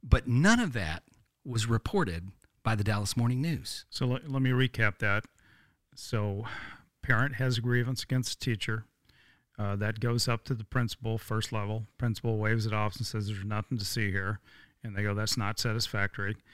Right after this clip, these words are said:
Speaker 2: And now read to me twenty-six, uh, T E C twenty-six point zero zero eight, the, the penalty phase of that.
Speaker 1: Uh,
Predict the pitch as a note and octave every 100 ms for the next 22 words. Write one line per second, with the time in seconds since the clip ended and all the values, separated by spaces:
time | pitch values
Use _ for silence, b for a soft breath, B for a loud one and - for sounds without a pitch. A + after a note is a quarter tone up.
0 | b b b - G#2+ G#2+ G#2+ A2 _ B2+
1 | C#3+ E3 C3+ C3+ C3 - C3 A#2+ - A#2+
2 | - D3+ A#2 G#2+ - B2 A2 A#2+ A2+ -
3 | A#2 - A2+ - A2 G#2 G#2 A2 G#2 G#2+
4 | G#2 G#2 G2+ - G2 G2+ - B2+ G#2+ F#2+
5 | G2 F#2+ F#2+ G2 F#2+ F#2 - _ b b
6 | b b b _ -